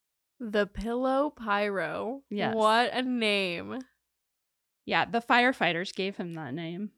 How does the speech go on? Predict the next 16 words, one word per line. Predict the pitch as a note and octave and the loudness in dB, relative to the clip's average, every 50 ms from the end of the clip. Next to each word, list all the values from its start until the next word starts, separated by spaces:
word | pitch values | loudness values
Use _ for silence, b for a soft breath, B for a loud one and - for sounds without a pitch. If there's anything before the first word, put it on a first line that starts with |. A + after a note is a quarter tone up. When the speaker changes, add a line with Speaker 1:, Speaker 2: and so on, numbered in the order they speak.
| - | 0
Speaker 1:
That | B3+ C#4+ | 0 2
sounds | C#4+ - D#4 D#4 C4+ | 4 6 4 4 6
like | D4 C4+ B3+ | 4 2 2
something | - C4 A#3+ A3+ A3 | 2 -2 -2 -2 0
firefighters | - G#3+ F#3+ F#3 F#3 - F3+ D3+ C#3+ - - | 2 2 2 2 2 0 -2 -2 -2 -6 -8
would | F3 E3+ | -10 -10
do. | - C3+ - - _ - | -10 -10 -10 -10 _ -12
Speaker 2:
Yeah. | - - - - - - | -12 -12 -12 -10 -4 -4
Speaker 1:
I've | A3 A3 | -4 0
been | A3+ A#3 A3 | 2 2 4
around | G#3+ G3+ F#3+ E3+ | 4 4 4 4
a | E3 | 2
lot | C#3+ C#3+ B2+ - | -2 -2 -4 -6
of | - - | -8 -10
'em. | B2 - G#3 - _ _ _ _ - | -10 -12 -12 -16 _ _ _ _ -4
Speaker 2:
Yes. | - C#4 - - - | 0 0 0 0 -2